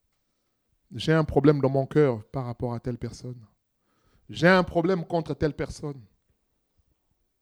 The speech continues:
Et Jésus dit, « Quand tu te souviens maintenant, laisse ton offrande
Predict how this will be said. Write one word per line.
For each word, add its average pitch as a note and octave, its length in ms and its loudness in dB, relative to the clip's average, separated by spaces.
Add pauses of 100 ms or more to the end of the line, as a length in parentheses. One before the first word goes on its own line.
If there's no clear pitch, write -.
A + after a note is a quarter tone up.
(2250)
Et C3 140 2
Jésus C#3+ 340 2
dit, « A#2+ 320 -4 (560)
Quand D#3+ 160 4
tu - 100 -2
te C#3 120 4
souviens B2+ 400 2
maintenant, A#2 520 -10 (680)
laisse C3+ 260 2
ton A2+ 160 -6
offrande A2+ 500 -10